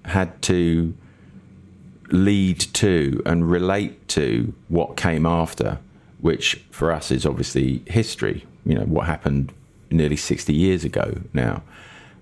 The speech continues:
So I had to kind of design the music in that, like, it would be, it would make sense for it to hand over to the James Bond theme. And it was like it, I wanted it to be like its father, <laughs> you know, or a very close relation.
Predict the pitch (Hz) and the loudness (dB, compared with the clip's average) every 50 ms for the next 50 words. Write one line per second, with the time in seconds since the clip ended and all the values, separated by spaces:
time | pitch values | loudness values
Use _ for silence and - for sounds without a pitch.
0 | - - - - - - 98 95 95 95 - 82 101 101 110 117 - - 123 107 | -20 -20 -12 -4 -2 0 2 2 2 2 2 0 0 0 0 -2 0 0 0 2
1 | 104 98 90 90 - - - - - - - - - - 107 107 104 95 87 107 | 2 0 0 -4 -8 -12 -20 -20 -20 -20 -20 -18 -2 0 2 2 2 2 2 0
2 | 104 98 113 113 123 131 131 123 113 104 101 95 87 85 85 - 90 85 87 85 | 2 2 2 2 2 2 2 2 4 4 2 2 2 0 0 2 2 2 2 2
3 | 80 76 - - - _ - - - - - - - _ - - 90 87 90 - | 2 0 -4 -8 -18 _ -20 -20 -20 -20 -20 -20 -20 _ -2 0 0 0 0 0
4 | - 98 - 85 82 - 90 87 87 87 85 82 - - - - - - _ _ | -2 0 0 0 0 2 2 2 2 2 2 0 -2 -4 -8 -20 -20 -20 _ _
5 | - _ _ _ - - - - _ - 92 85 98 104 113 110 - - - - | -20 _ _ _ -20 -20 -20 -8 _ -2 0 2 2 2 2 2 0 0 0 2
6 | 113 107 92 - - 95 85 - - 90 - 107 95 92 90 90 85 87 87 87 | 2 0 -2 -2 -2 -2 -2 0 -2 0 2 2 2 2 2 2 2 2 2 2
7 | 85 78 76 73 73 - - 78 78 78 87 85 82 80 76 73 - - 76 71 | 2 2 2 0 0 0 0 0 2 2 0 0 0 -2 -2 -2 -2 -2 -2 -2
8 | 73 71 - - 80 76 71 62 71 69 67 - - - - - - - - - | -2 -2 -2 -2 0 0 0 0 0 -2 -4 -6 -10 -20 -20 -20 -20 -20 -20 -20
9 | - - _ - - _ _ _ - - - - 85 85 85 82 73 - 87 87 | -20 -20 _ -20 -20 _ _ _ -20 -12 -8 -6 -4 -2 0 0 2 2 2 2
10 | 76 85 87 98 95 - - 92 65 50 60 92 101 104 98 90 90 - - 80 | 2 2 2 0 0 2 0 0 0 2 0 2 2 2 2 2 0 0 0 0
11 | 87 90 85 80 80 80 82 - - - - - - 90 80 78 78 73 69 76 | 0 2 2 2 0 0 0 -2 -2 -2 -2 -2 -2 -2 -2 -2 -2 -2 -2 -2
12 | 73 - - - - 87 76 78 - 65 - - 98 - 113 - - - 120 92 | -2 -2 -4 0 0 0 2 2 0 0 2 0 -2 -2 -2 -8 -8 -8 -10 -10
13 | - - - 85 80 78 80 87 82 78 - - 90 80 76 - - 80 80 78 | -8 -4 -2 -2 0 0 0 0 0 0 -2 -2 -2 -2 -2 0 0 0 0 0
14 | 76 80 - - - - 76 76 - - | -2 -2 -2 -2 -2 -2 -2 -2 -2 -4